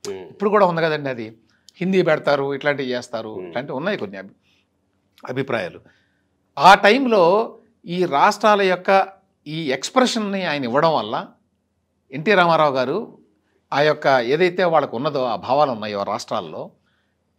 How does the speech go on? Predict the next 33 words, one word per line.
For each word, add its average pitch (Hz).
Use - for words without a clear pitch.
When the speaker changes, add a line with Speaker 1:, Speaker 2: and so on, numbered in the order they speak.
Speaker 2:
వాటికి 190
ఒక 175
ఎక్స్‌ప్రెషన్ 180
ఇచ్చాడు 107
ఆయన 82
పొలిటికల్‌గా 113
ఢిల్లీలో. 110
దానివల్ల 226
ఏమైందంటే, 220
రాష్ట్రాల్లో 196
అంతకుముందు 175
ఉండేటువంటి 180
అసంతృప్తి 208
అవన్నీ 185
తగ్గినాయి 202
కొంచెం. 139
అసంతృప్తి 180
Speaker 1:
Hmm. 156
Speaker 2:
జ్వాలలు 185
ఉంటాయి 147
కదా, 85
ఎప్పుడైతే 233
మీరు 208
ఒకసారి 180
ఆర్టికులేట్ 190
చేశారో, 143
ఎక్స్‌ప్రెస్ 175
చేశారో, 127
దాని 123
గురించి 143
మాట్లాడారో, 123
డిమాండ్ 151
చేశారో, 117